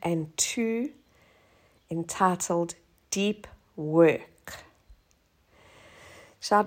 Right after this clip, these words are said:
wanna delve into this thinking this morning. <laughs> How much time do you put aside for deep work?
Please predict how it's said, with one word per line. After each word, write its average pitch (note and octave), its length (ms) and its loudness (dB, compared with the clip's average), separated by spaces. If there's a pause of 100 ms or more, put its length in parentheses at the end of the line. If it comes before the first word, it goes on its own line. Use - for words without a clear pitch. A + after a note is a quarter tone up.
wanna A3 220 4
delve A3+ 680 10
into G#3+ 440 0
this - 1040 0 (320)
thinking G#3 760 2
this F3 260 2
morning. F3 460 0 (600)
<laughs> - 1300 -14
How G#3+ 220 4
much C4+ 340 2
time F#3+ 680 2 (280)
do F#3 100 -4
you F3+ 680 0 (200)
put G3 180 -2
aside E3 520 -2
for - 120 -4
deep E3 360 -6
work? - 340 -2